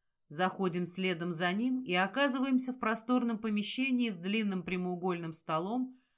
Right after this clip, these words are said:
вокруг которого стоят разномастные стулья.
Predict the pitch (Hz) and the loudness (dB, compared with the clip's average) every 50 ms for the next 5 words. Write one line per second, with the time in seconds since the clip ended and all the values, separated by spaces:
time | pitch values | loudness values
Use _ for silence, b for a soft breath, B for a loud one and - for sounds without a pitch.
0 | B - 180 214 214 - 330 330 - - 285 269 269 285 277 269 262 233 233 233 | B 0 0 2 2 2 0 -2 -2 -2 -4 -2 0 0 2 2 2 2 0 0
1 | - - 196 196 208 214 208 214 185 180 165 170 185 180 180 180 180 185 180 - | -2 0 0 0 0 0 -2 -4 -6 -6 -4 -2 -2 -2 0 0 -2 -2 -4 -4
2 | 180 170 170 165 - - - 156 147 135 135 127 127 131 - | -6 -8 -8 -8 -10 -10 -8 -8 -8 -8 -8 -10 -10 -12 -14